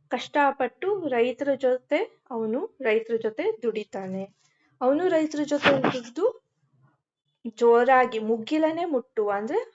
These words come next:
ಅಷ್ಟು ಜೋರಾಗಿ ಅವನು ಹಾಡನ್ ಹೇಳ್ತಾನೆ ಆ ರೈತರ ಜೊತೆ ಕೆಲ್ಸ ಮಾಡ್ತಾ. ಹಾಗೆ ಅವನು ಈ ಜಗದಲ್ಲಿ ಏನೇನ್ ನಡೀತಿದೆ ಅನ್ನುವ ವಿಷಯವನ್ನ, ಆಶ್ಚರ್ಯ, ಕೌತುಕ ಅಂದ್ರೆ ಆಶ್ಚರ್ಯದ ವಿಷಯವನ್ನ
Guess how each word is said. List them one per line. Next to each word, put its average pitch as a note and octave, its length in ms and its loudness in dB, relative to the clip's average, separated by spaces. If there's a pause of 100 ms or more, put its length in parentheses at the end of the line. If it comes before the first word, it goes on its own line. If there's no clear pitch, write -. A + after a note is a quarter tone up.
(100)
ಅಷ್ಟು C4+ 380 -6
ಜೋರಾಗಿ A#3+ 920 2 (360)
ಅವನು A#3+ 260 -2
ಹಾಡನ್ D4+ 560 0
ಹೇಳ್ತಾನೆ G3+ 540 -4
ಆ G#3+ 340 -2
ರೈತರ A3 300 -2 (100)
ಜೊತೆ A3+ 220 -2
ಕೆಲ್ಸ G3+ 420 -10
ಮಾಡ್ತಾ. G3 680 -12 (380)
ಹಾಗೆ A3+ 600 -4 (120)
ಅವನು A#3+ 540 0
ಈ C4 340 -6
ಜಗದಲ್ಲಿ C#4+ 500 -2
ಏನೇನ್ F4 580 -2
ನಡೀತಿದೆ A3+ 760 -4 (640)
ಅನ್ನುವ A#3+ 500 4
ವಿಷಯವನ್ನ, A#3+ 640 -2 (100)
ಆಶ್ಚರ್ಯ, A#3 680 0
ಕೌತುಕ B3+ 460 -2
ಅಂದ್ರೆ A#3+ 200 0
ಆಶ್ಚರ್ಯದ A#3+ 840 0
ವಿಷಯವನ್ನ A#3 560 -2